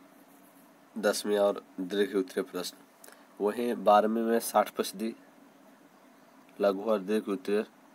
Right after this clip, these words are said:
प्रश्न रहता था, लेकिन बोर्ड ने दस फीसदी कम कर दिया गया है। यानी कि जो दसवीं में जो प्रश्न है, वो लघु और दीर्घ उत्तरीय प्रश्न सत्तर प्रतिशत पूछे जाते थे और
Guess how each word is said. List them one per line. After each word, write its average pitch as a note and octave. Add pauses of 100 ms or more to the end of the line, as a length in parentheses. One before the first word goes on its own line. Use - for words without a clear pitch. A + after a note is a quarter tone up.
(320)
प्रश्न -
रहता F2+
था, - (440)
लेकिन F#2+
बोर्ड G2+
ने F#2+ (640)
दस G#2
फीसदी -
कम F#2+
कर F#2
दिया E2+
गया E2+
है। F2 (460)
यानी G2+
कि A2+ (1500)
जो G#2
दसवीं A2+
में A2+ (720)
जो G2+
प्रश्न A2+
है, G#2+ (1120)
वो G2+
लघु G2+
और A#2
दीर्घ G#2+
उत्तरीय G#2+
प्रश्न A#2+ (380)
सत्तर -
प्रतिशत -
पूछे -
जाते A2+
थे -
और F#2+